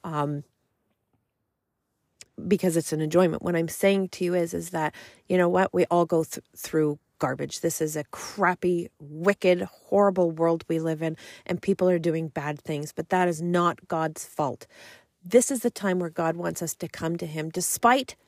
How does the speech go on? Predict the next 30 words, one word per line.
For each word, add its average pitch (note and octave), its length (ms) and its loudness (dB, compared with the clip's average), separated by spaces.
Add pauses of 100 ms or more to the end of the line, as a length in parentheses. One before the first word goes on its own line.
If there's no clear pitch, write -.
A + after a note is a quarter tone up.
(140)
those F3+ 340 4
abuses, C#3+ 600 -6
despite A3 640 -2
those G3 260 0
traumas - 560 -6 (320)
and E3+ 180 -4
those E3 240 -2
obstacles, D#3+ 760 -4
and E3 260 -6 (260)
despite G#3 540 2
the A#3 80 0
people G#3 380 -2
putting F#3+ 360 -2
us E3+ 160 -6
down E3 280 -6
and E3+ 140 -10
saying, D#3+ 300 -10
"You're D#3+ 180 -8
nothing." D#3 520 -6 (380)
Trust - 360 2
me, F3+ 280 2
I F3+ 120 -2
get E3+ 240 2
it. E3 140 2
It's D#3 160 2
hard. D3+ 500 0
And F3 140 2
what E3+ 140 6
I'm F3 160 4
saying F3+ 420 0